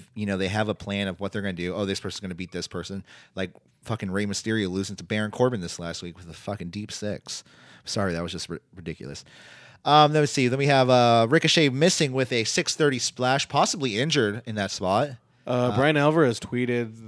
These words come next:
Speaker 2: that, like, they went home, they, like, they ended a lot earlier than they anticipated, and he speculated, thinking that Ricochet
Speaker 1: How
Speaker 2: may
Speaker 1: much
Speaker 2: be
Speaker 1: do they
Speaker 2: hurt.
Speaker 1: fucking know?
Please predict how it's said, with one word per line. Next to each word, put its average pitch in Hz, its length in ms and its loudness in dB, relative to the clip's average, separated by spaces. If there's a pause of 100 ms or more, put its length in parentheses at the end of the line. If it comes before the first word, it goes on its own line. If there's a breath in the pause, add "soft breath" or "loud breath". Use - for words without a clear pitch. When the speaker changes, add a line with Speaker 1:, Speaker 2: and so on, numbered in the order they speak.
(140)
Speaker 2:
that, 107 320 -6 (100)
like, 101 320 -8 (100)
they 113 280 -6
went 113 240 -4
home, 101 440 -8
they, 117 220 -2
like, 107 220 -8
they 113 160 -6
ended 110 180 -8
a 107 60 -4
lot 104 260 -6
earlier 107 340 -6
than 98 160 -10
they 98 140 -10
anticipated, 95 720 -10
and 98 320 -14
he 110 300 -10
speculated, 92 720 -10 (320 soft breath)
thinking 101 460 -10
that 90 160 -10
Ricochet 101 360 -8
Speaker 1:
How 95 40 -8
Speaker 2:
may 92 100 -10
Speaker 1:
much 92 140 -10
Speaker 2:
be 92 80 -10
Speaker 1:
do 87 100 -12
they 262 80 -4
Speaker 2:
hurt. 90 100 -6
Speaker 1:
fucking 214 440 -12
know? 92 540 -8